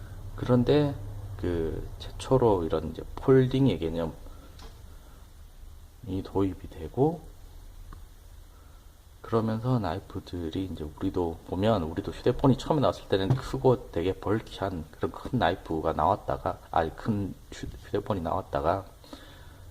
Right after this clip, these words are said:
그게 이제 폴딩 휴대폰이 등장을 하잖아요. 그러면서 이제 사이즈가 점점, 점 작아지거든요. 그 똑같이 폴딩이 등장하면서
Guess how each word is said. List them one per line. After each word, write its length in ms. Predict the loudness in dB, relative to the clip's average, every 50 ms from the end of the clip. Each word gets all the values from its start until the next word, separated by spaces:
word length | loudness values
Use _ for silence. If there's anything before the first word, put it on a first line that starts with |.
| -6 0 2
그게 80 | 2
이제 220 | 2 2 0 -4 -4
폴딩 480 | -2 4 6 6 6 6 6 4 4
휴대폰이 420 | 4 4 2 0 0 0 -4 -4 -4
등장을 400 | -4 -4 -4 -4 -4 -4 -4 -4
하잖아요. 400 | -6 -6 -6 -4 -4 -4 -4 -4
그러면서 640 | -4 -4 -4 -2 -2 -4 -4 -4 -4 -4 -4 -4 -4 -6 -10 -14 -12 -12 -10 -10 -12 -14 -16 -16 -18 -18 -18 -16 -12
이제 120 | -10 -10
사이즈가 560 | -6 -4 -2 0 0 0 0 -2 -2 -4 -6
점점, 420 | -6 -6 -6 -6 -4 -2 -2 -2 -2
점 320 | -2 -2 -2 -2 -2 -4
작아지거든요. 880 | -6 -8 -6 0 4 4 4 4 2 0 -2 -2 -2 -2 0 -2 -2 -2 -2 -8 -14 -18 -16 -2 0
그 120 | 0 0
똑같이 520 | 2 2 2 2 2 2 0 0 0 0 -2 -6 -12 -16 -16 -16 -14 -14 -14
폴딩이 520 | -2 4 4 6 6 4 4 4 4 4 4
등장하면서 920 | 2 -4 -4 -4 -2 -2 -2 -2 -4 -4 -4 -2 0 2 2 2 0 -2